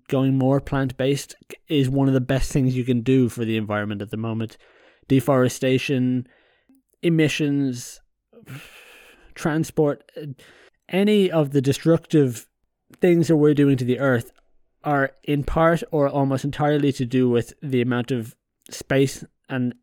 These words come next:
resources needed to run factory farms and all the space for,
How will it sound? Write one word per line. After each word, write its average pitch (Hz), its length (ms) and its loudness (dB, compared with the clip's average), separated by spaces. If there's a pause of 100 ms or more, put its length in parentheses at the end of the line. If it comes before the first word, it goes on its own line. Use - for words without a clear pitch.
(140)
resources 151 580 2
needed 135 420 2
to 123 360 -2 (580)
run 165 280 0
factory 202 380 0
farms 113 460 -6
and 147 300 -8
all 156 160 -2
the 151 100 -2
space - 380 -2
for, 151 420 0